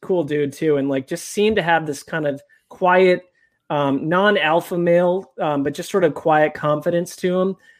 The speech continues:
And, um, you know, I think even if you look at Carolina, the way he coached up, um, Carolina defenses when they were trying to, like, cost cut and get rid of, um, big name players,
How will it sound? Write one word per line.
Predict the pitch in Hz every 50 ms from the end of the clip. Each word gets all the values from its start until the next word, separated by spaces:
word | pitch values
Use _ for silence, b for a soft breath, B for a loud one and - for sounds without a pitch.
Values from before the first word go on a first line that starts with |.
| b b b
And, | 170 156 156 160
um, | 160 151 151 147 147 143 139 _
you | - 185
know, | 170 160
I | 160 165
think | - - 175 170
even | 185 175 180 170
if | 156 -
you | 180 170
look | 170 170
at | 165 147
Carolina, | - - 175 170 170 160 156 156 156 165 160 151
the | 135 135
way | 135 147 151 160
he | 151 151 165 156 151 143 139 b b b b b
coached | - - 170 170 165 - - 170
up, | 160 156 156 156 - - _ _ _ _ _ -
um, | 143 147 143 139 139 139 - _ _ _ 220 _ _ _
Carolina | - - 180 180 175 175 175 170 170 156
defenses | 147 - 156 170 170 - 180 156 151 139 - 151 143 139
when | - 151 147
they | 151 156 160
were | 156 151
trying | 147 - - 165 156 151
to, | 151 147
like, | 143 139 135 131 - _ _ _ _ _ _ -
cost | - - 170 170 175 175 - -
cut | - 170 160 160 165 -
and | 190 160
get | 143 156 151 135
rid | 156 160 160
of, | 160 151 139 139 - _ -
um, | - 151 147 139 139
big | 131 165 160 165
name | 165 156 151 147
players, | - - 165 156 156 151 147 143 135 - -